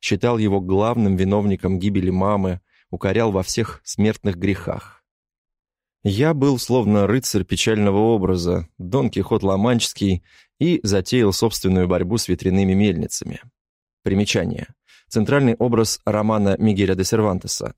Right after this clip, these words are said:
тысяча пятьсот сорок седьмой, тысяча шестьсот шестнадцатый годы.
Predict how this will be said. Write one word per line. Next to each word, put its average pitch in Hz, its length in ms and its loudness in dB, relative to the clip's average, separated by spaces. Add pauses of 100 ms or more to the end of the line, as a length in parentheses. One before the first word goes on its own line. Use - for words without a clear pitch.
(140)
тысяча 107 320 -2
пятьсот - 340 -2
сорок - 240 -4
седьмой, 120 420 0 (220)
тысяча 120 320 -2
шестьсот 101 440 -2
шестнадцатый 95 680 -4
годы. 92 500 -2